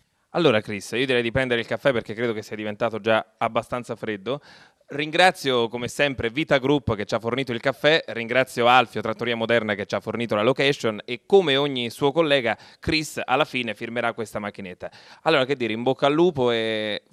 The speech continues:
facci sapere come sta Aurora, perché magari un giorno la vedremo anche lei una, come sportiva, no? Non come calciatrice, però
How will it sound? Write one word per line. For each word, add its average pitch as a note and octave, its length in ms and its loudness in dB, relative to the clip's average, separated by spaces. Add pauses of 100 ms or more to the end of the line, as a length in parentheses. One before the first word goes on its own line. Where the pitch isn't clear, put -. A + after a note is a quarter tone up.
(140)
facci D#3+ 280 0
sapere C#3 320 0
come A#2 180 -4
sta C3 200 2
Aurora, C3 500 4
perché G#2+ 180 -8
magari A#2 300 -2
un A2+ 100 -6
giorno B2 200 -4
la A2 80 0
vedremo A2 300 -4
anche A2 200 -6
lei A2+ 400 -2
una, A#2 320 -10
come B2 220 -6
sportiva, A2+ 560 -4
no? G#2+ 120 -6
Non C#3+ 220 0
come C3 180 -6
calciatrice, B2 600 -4
però G#2+ 200 -2